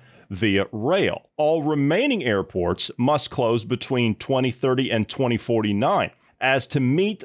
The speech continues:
the legal commitment of zero emissions by twenty fifty. Every citizen of the United Kingdom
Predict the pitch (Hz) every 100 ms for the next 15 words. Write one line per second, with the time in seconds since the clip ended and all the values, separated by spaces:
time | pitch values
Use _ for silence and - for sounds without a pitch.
0 | 151 131 131 170 175 180 175 147 143 139
1 | 135 123 95 95 131 131 131 117 107 -
2 | 101 98 90 - 101 95 - - 156 -
3 | - - - 156 165 170 220 - 190 170
4 | 143 123 113 117 120 123 - 110 98